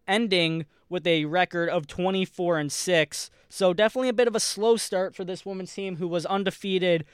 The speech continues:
for a majority of the games last year. I mean, until, until the month of February, the Bees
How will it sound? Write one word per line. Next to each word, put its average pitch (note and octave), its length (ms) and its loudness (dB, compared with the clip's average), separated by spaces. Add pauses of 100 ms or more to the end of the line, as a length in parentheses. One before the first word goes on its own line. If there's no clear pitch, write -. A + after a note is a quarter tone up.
(140)
for F3+ 400 4
a E3 380 0 (140)
majority E3 960 2 (320)
of E3 200 0
the D#3 100 -2
games D#3 720 -2
last D#3+ 500 -2
year. C#3+ 380 -2 (420)
I E3 120 -4
mean, D#3 360 -2
until, G#3+ 840 2 (160)
until G3+ 380 0
the A3 160 0
month G#3 340 0
of E3 400 2 (200)
February, E3 1000 0 (320)
the E3 120 2
Bees F#3 720 -4